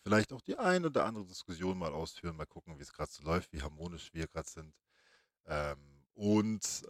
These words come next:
äh, dann die andere Folge praktisch straight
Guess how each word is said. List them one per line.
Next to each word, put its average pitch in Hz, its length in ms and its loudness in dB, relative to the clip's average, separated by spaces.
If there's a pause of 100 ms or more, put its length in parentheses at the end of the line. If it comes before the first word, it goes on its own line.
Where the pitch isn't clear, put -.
äh, 87 260 -4
dann 127 400 6 (540)
die 104 80 8
andere 113 260 6
Folge 95 460 8
praktisch 95 320 2
straight - 480 6